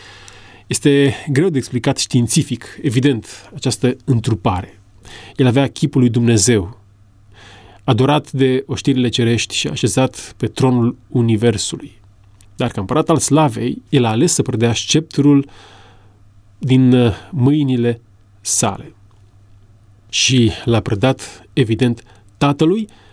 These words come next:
ca să poată pentru puțină vreme să fie făcut mai pe jos decât îngerii, asemenea oamenilor. Mai târziu, el urma să primească din nou toată puterea, să fie întronat în mijlocul adorării îngerilor,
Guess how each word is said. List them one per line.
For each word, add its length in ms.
ca 100
să 200
poată 380
pentru 220
puțină 320
vreme 260
să 120
fie 320
făcut 360
mai 280
pe 160
jos 300
decât 400
îngerii, 720
asemenea 540
oamenilor. 840
Mai 120
târziu, 540
el 240
urma 300
să 120
primească 400
din 160
nou 240
toată 280
puterea, 440
să 100
fie 180
întronat 720
în 100
mijlocul 560
adorării 500
îngerilor, 580